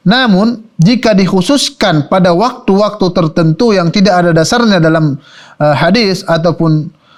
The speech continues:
dalam petunjuk Rasulullah sallallahu alaihi wasallam, itu tidak boleh kita lakukan. Ketika mayit umpamanya meninggal dunia, maka dihadirkanlah pembaca Al-Quran dan berzikir-zikir dan sejenisnya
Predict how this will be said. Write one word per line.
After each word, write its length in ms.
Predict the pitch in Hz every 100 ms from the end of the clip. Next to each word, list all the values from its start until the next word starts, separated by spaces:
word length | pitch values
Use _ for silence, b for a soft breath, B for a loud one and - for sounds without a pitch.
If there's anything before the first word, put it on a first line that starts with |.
| b _
dalam 240 | 185 214 170
petunjuk 480 | 175 240 254 220 180
Rasulullah 480 | 165 175 202 175
sallallahu 440 | 160 156 151 202 185
alaihi 140 | 151 143
wasallam, 280 | 151 165 190
itu 160 | 196 196
tidak 320 | 196 190 208 -
boleh 320 | 175 214 165
kita 240 | 156 160
lakukan. 400 | 165 180 180 196
Ketika 400 | 156 170 175 180
mayit 400 | 156 185 180 165
umpamanya 400 | 151 160 160 151
meninggal 240 | 147 147 143
dunia, 400 | 143 156 113 - _ b b b -
maka 160 | 139 156
dihadirkanlah 560 | 139 147 170 156 147
pembaca 400 | 139 139 160 156
Al-Quran 560 | 143 135 147 156 151 147
dan 80 | 143
berzikir-zikir 800 | 139 135 165 151 139 165 151 139
dan 160 | 139
sejenisnya 560 | 135 143 175 175 214